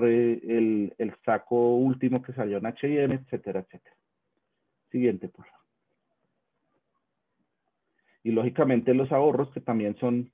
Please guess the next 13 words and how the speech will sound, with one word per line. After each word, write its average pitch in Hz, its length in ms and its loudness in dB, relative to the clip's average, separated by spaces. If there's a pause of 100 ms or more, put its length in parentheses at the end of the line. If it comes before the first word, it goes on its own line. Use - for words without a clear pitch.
muy 127 260 4
importantes, 127 600 0 (720)
porque - 220 -12
pues - 200 -12
también 101 540 -4
hay 117 160 2
que 120 140 0
destinar 110 580 0
algo 107 300 2
al 104 100 0
ahorro. 104 380 2 (180)
Normalmente 104 720 0 (240)
dicen, 120 440 -2